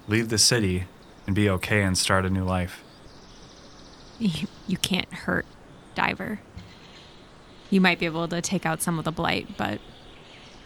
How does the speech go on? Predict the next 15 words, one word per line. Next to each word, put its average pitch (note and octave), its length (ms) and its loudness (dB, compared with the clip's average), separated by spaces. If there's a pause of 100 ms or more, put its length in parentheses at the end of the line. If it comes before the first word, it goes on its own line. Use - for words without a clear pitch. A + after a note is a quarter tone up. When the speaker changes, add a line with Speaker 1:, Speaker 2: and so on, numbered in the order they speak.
(400)
Speaker 1:
Doesn't G#2 220 2
that F#2+ 120 4
sound G2 300 2
good? G#2 220 -2 (2000)
Speaker 2:
And F#3 160 2
you F#3 60 4
want F#3 160 2
me F#3+ 80 4
to F#3 80 4
help F#3 260 0
you F3+ 100 -4
do F#3 180 0
this? - 460 -6 (1500)
Speaker 1:
I G2+ 60 -4
do. F#2 280 0